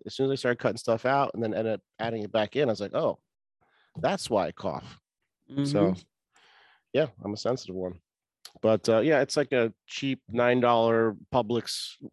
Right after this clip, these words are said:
Speaker 1: red wine. It's decent. It's nothing to write home about. <laughs>
Speaker 2: Oh, hey, if it's good, it's good. Doesn't
Speaker 1: Yeah.
Speaker 2: matter how much it costs.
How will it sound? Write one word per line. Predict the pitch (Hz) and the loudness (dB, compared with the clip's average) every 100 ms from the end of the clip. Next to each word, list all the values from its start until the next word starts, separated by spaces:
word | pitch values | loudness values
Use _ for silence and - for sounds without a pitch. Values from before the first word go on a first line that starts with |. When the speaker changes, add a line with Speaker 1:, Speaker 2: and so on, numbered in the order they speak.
| - | -6
Speaker 1:
red | 117 117 | -2 -2
wine. | 120 113 113 113 113 110 - _ _ _ _ _ 123 | 0 2 2 2 -2 -6 -14 _ _ _ _ _ -20
It's | 117 | -4
decent. | 131 123 - 117 - - _ _ | -2 0 -2 -6 -8 -20 _ _
It's | - | -12
nothing | 110 107 95 | -8 -4 0
to | |
write | 104 101 | 2 4
home | 104 | 2
about. | 95 101 101 - _ - | 2 2 0 -4 _ -14
<laughs> | 117 _ _ _ _ _ _ - | -14 _ _ _ _ _ _ -4
Speaker 2:
Oh, | 294 151 120 - _ | -2 -2 -4 -12 _
hey, | 185 131 110 98 - - | -4 -4 -6 -10 -18 -6
if | 156 | -2
it's | 160 | -2
good, | 156 196 190 | 0 0 0
it's | 175 | -2
good. | - 120 117 123 - - | -4 -4 -4 -8 -12 -4
Doesn't | |
Speaker 1:
Yeah. | 165 | 0
Speaker 2:
matter | 160 151 | 2 2
how | 143 | 0
much | 127 123 | -2 -6
it | - | -8
costs. | 110 67 110 - | -8 -8 -10 -18